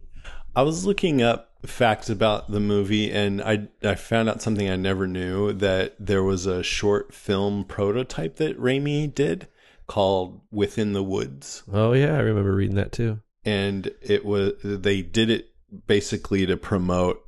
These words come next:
Speaker 1: making a bigger movie t-, to potential investors. Bruce Campbell was in it, and so was Ellen Sandweiss, who played Cheryl in The Evil Dead. It cost sixteen hundred dollars to make. <laughs>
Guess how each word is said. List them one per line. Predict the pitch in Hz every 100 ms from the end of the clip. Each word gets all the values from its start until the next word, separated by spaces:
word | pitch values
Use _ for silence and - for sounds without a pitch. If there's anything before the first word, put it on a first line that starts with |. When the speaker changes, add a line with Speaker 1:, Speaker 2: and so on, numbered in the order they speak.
| -
Speaker 1:
making | 98 95 92 - 92
a | 85
bigger | 87 82
movie | 82 90 82 80 85
t-, | - - -
to | -
potential | 87 98 101 87 87
investors. | 82 87 90 - 101 101 - - - - - - -
Bruce | 101 95
Campbell | - 92 92
was | 92 85
in | 90
it, | 101 -
and | 90
so | - 98 90
was | 92 87 - -
Ellen | 92 90 90
Sandweiss, | - 98 87 87 95 101
who | 95
played | - 87 85
Cheryl | - 90 87 85 90 90
in | 87 85 76 - -
The | 87
Evil | 87 87
Dead. | 82 85 -
It |
cost | - 92 - - - _ _ -
sixteen | - - - 95
hundred | 80 92 90 90
dollars | 87 87 90 104 101 -
to | 95
make. | 90 98 92 - - - - - -
<laughs> | 117 92